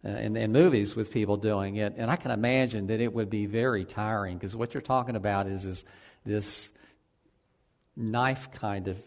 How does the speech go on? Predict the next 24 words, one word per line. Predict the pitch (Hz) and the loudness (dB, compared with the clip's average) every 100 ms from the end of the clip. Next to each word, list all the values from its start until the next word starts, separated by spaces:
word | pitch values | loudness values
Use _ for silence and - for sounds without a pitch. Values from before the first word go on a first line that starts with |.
| - _ _ _ - | -20 _ _ _ -8
implement | 127 113 90 90 90 - | -4 -2 -2 -2 -4 -6
that | 104 95 | -6 -4
is | 95 92 - - | -6 -6 -10 -8
usually | 113 110 - 104 | -6 -4 -2 -4
curved | - 107 104 107 107 | -2 0 2 0 -2
and | 101 | -4
is | 98 | -4
very | 98 110 107 101 | 0 2 2 0
sharp, | - 131 135 82 - | 0 2 4 2 -4
'cause | 92 | -6
it's | 98 | -4
gotta | - 117 | 0 0
be | 113 95 | 0 -2
really | 101 123 123 | 0 0 0
sharp | - 110 104 107 | 0 4 4 2
to | 101 | 0
be | 104 | 2
able | 104 98 | 2 -2
to | - | 0
cut | 113 107 110 | 0 0 -2
the | 107 101 - - - - | -4 -4 -8 -18 -20 -16
sheaves | - - 117 120 113 | -8 -2 0 0 -2
of | 117 | -4
grain | 101 117 135 127 92 | -2 0 0 0 -4